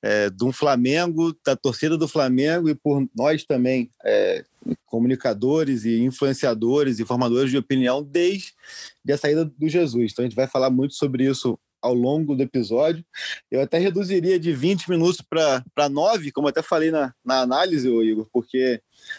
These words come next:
é, na verdade, é, acho que foi mais ali do lance do primeiro gol até o lance do terceiro gol. Basicamente, são, são nove minutos, cinco chances claríssimas criadas,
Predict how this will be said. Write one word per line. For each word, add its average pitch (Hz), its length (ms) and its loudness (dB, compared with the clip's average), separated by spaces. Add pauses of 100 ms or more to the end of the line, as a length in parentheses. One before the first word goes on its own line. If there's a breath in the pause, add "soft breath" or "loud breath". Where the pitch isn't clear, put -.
(140 loud breath)
é, 110 220 0
na 123 140 2
verdade, 143 800 0 (400 loud breath)
é, 101 640 0 (520)
acho 131 200 0
que - 60 -20
foi 165 120 0
mais 143 260 0
ali 156 320 0 (160)
do 139 160 0
lance 165 420 0
do 165 140 0
primeiro 160 420 0
gol 160 400 0 (540 loud breath)
até 151 540 0 (340)
o 147 120 0
lance 147 360 0
do 147 100 -2
terceiro 151 460 0
gol. 156 180 0
Basicamente, 160 520 0
são, 180 140 0 (240)
são 147 140 0
nove 180 300 2
minutos, 180 560 0
cinco - 400 0
chances - 600 -2
claríssimas 180 760 0
criadas, 156 720 0